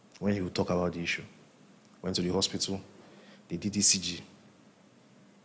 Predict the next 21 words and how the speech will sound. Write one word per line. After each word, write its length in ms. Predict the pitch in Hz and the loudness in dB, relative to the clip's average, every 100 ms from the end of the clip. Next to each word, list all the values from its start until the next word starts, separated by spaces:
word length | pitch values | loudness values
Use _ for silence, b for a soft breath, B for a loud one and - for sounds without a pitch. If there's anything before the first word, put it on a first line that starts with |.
| - - - - - | -20 -20 -20 -20 -10
E 60 | 95 | -4
C 140 | 98 | -2
G 120 | 95 | 0
was 380 | 90 82 82 - - - - - | 0 0 2 0 -2 -12 -20 -20
showing 500 | - - 92 92 92 90 - - - - - - - | -2 2 4 2 0 -6 -18 -20 -20 -20 -20 -16 -2
all 120 | 87 | -2
the, 180 | 87 82 82 - - - B B B B | -2 -8 -14 -18 -20 -20 B B B B
you 80 | 85 | -6
know, 160 | 85 85 - - - - - | -6 -6 -10 -20 -20 -20 -2
ischemic 380 | - 98 95 | 0 2 0
heart 180 | 87 87 | 0 -2
disease 520 | 82 80 85 82 80 | -2 -4 -4 -2 -2
because 460 | - - 85 82 - | -4 -6 -6 -4 -4
heart 220 | 87 90 | -2 -4
was 120 | 85 | -4
getting 240 | 82 85 90 | -6 -6 -6
too 140 | - | -8
big 220 | 80 80 | -6 -6
and 160 | - 78 | -6 -8
all 120 | 78 | -8
that. 260 | 80 82 | -8 -8